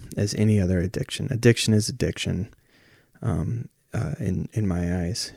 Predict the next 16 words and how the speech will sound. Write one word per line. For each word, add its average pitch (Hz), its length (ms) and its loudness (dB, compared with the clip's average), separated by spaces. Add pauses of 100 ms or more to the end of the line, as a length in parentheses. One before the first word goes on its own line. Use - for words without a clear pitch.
And 101 160 -2
I 101 60 0
th-, - 200 -12
I 110 60 -2
think 107 200 2
Kim 101 240 0
feels 98 280 0
the 101 80 0
same 101 300 -2
way. 101 360 0 (480)
Um, 104 340 -4 (1040)
we 123 160 12
all 120 160 12
have 110 260 4
things. 120 480 8 (140)
Um, 110 400 6